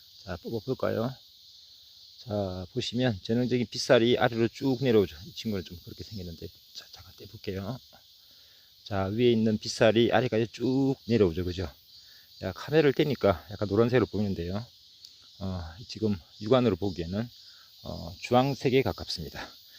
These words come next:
자, 제가 저번에 말씀드린 것처럼, 어, 깨꼬리 버섯은요, 어, 노란색 계열, 주황색 계열, 빨간색 계열, 아, 대표적으로 이렇게 있습니다.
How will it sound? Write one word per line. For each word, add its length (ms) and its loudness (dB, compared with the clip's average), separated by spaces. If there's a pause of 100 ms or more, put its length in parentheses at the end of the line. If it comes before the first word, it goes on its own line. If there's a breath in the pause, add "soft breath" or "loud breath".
(280 loud breath)
자, 200 -4
제가 140 0
저번에 200 2
말씀드린 420 2
것처럼, 480 0 (180)
어, 200 -4
깨꼬리 540 2
버섯은요, 760 0 (440 loud breath)
어, 200 0
노란색 480 4
계열, 280 4
주황색 440 0
계열, 320 -2
빨간색 500 -2
계열, 240 -10 (160)
아, 40 -14
대표적으로 520 -2
이렇게 180 -8
있습니다. 480 -12